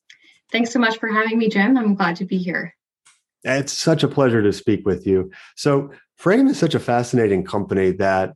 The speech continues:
Speaker 2: I got to know better through the webinar forum, Signal V O C, that you host. Uh, and I understand that you're building a cutting-edge A I platform by unifying data from various different sources that's already being collected by one's customers,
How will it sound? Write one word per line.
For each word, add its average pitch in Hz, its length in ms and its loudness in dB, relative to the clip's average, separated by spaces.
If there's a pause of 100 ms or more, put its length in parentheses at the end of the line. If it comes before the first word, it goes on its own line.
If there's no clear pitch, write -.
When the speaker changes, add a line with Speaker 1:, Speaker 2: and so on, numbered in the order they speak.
Speaker 2:
I 104 140 -2
got 170 340 -2
to 196 80 0
know 131 160 2
better 98 580 0
through 120 500 0
the 101 320 0
webinar 139 440 0
forum, 95 380 -2
Signal 117 560 0
V 117 180 0
O 101 120 2
C, 185 280 0
that 90 320 -2 (220)
you 113 120 -2
host. 87 400 -6 (420)
Uh, 131 220 0
and 165 160 0
I 214 120 2
understand 110 720 2
that 95 320 0
you're 120 100 0
building 131 340 2
a 104 100 -2 (120)
cutting-edge 196 500 0
A 131 140 0
I 120 140 0
platform 110 720 -4 (180)
by 165 80 0
unifying 185 800 2
data 104 540 0
from 117 240 0
various 147 380 2
different 123 340 -2
sources 110 520 -2
that's 98 240 -2 (280)
already 147 400 2
being 123 240 2
collected 139 420 -2
by 104 280 2
one's 107 340 -2
customers, 92 600 0